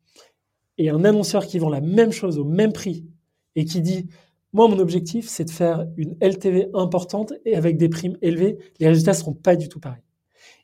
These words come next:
Et en fait, c'est dommage de se priver de ce que Google peut faire justement avec l'automatisation et la simplification, qui est d'aller au plus profond de l'objectif. C'est pour ça que les profils qu'on recrute, ce que je disais tout à l'heure, sont pas du tout les mêmes que ce qu'on aurait pu recruter,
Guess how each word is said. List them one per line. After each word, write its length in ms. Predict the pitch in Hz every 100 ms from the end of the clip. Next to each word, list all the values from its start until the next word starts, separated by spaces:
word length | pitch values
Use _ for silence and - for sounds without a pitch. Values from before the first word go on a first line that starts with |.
| -
Et 60 | 175
en 40 |
fait, 160 | 180 233
c'est 140 | 180
dommage 360 | 156 190 214 170
de 80 | 151
se 80 |
priver 360 | - - 190 185
de 80 | 156
ce 80 | -
que 100 | 143
Google 380 | 143 185 175
peut 120 | 165 151
faire 220 | 156 139
justement 460 | 175 175 196 180
avec 200 | 151 143
l'automatisation 760 | 147 147 151 147 - 147 - - -
et 100 | 202
la 100 | 170
simplification, 640 | 160 139 - - 135 196 - _ - - _
qui 160 | - 208
est 40 |
d'aller 240 | 180 165 170 170
au 200 | - -
plus 180 | - 185
profond 320 | - 202 196
de 60 | 190
l'objectif. 360 | 165 160 165 -
C'est 160 | 165
pour 200 | 170 190
ça 260 | - 226 - _ _ _ _
que 280 | - 165 165 - -
les 140 | 151
profils 380 | - 190 180 196
qu'on 100 | 165
recrute, 240 | 160 165
ce 80 | 226
que 100 | -
je 60 | 151
disais 140 | 147
tout 120 | - -
à 60 |
l'heure, 120 | 175 202
sont 160 | 151
pas 200 | - 214
du 120 | 185
tout 100 | 180
les 120 | 180 170
mêmes 200 | 196 202
que 120 | 175
ce 160 | 165 -
qu'on 200 | - 143
aurait 180 | 135 135
pu 160 | -
recruter, 520 | 190 160 160 175 180